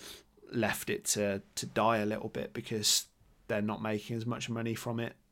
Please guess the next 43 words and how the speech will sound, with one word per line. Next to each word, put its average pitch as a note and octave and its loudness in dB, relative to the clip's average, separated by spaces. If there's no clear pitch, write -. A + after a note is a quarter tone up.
as B2 -2
G B2 0
T C3 2
A A#2+ 6
five, C3+ 0
which A#2 -4
makes A#2 2
sense C#3 4
from A2+ -2
a G#2+ -2
business A2 -2
perspective, - 0
because A2+ -6
why A#2+ 6
would A#2 2
you A2+ 0
waste A2+ 4
time A2+ 2
on B2+ 4
something A2+ 0
that - -2
isn't B2+ 4
gonna G#2+ 2
make G#2 0
you A2 0
billions G#2+ 2
of G2+ -10
dollars A2+ 4
when A2+ 0
you A2 0
could A2+ -4
be G#3 0
focusing A2+ 0
on G#2+ 0
something A2+ -2
that G#2+ -2
still A#2 2
is A#2+ 4
making - -2
you B2+ -4
billions A#2+ -4
of B2 -6
dollars? A2 -2